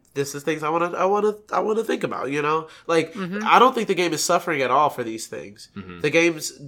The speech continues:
Speaker 1: d-, doing what it wants to do perfectly, and I don't think people are t-, t-, taking the game back because, oh, they're reiterating stuff.
Speaker 3: Yeah.
Speaker 1: But it's just, like, things I, I thought about, so I just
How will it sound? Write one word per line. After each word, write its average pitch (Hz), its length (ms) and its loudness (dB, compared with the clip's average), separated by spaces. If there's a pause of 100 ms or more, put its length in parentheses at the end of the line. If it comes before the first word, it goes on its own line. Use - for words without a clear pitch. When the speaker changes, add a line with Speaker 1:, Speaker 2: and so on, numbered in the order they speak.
(140)
Speaker 1:
d-, 147 180 0
doing 160 260 0
what 170 120 2
it 131 80 2
wants 139 240 -2
to 131 80 -10
do 123 200 -2
perfectly, 107 760 -6
and 123 160 -6
I 139 140 2
don't 156 200 -2
think 147 220 -2
people 131 260 -6
are 120 160 0
t-, 139 220 -4
t-, - 240 -8
taking 151 340 -4
the 139 80 -2
game 131 240 0
back 123 300 0
because, 113 420 -6 (220)
oh, 156 340 4
they're 143 160 0
reiterating 143 640 0
stuff. 123 340 -6
Speaker 3:
Yeah. 87 240 -6
Speaker 1:
But 143 480 4 (160)
it's 160 220 2
just, 165 240 2
like, 151 480 0 (400)
things 170 340 -4
I, 160 400 4 (200)
I - 20 0
thought 175 300 6
about, - 340 -6
so 117 480 -2
I 127 160 -8
just 120 260 -10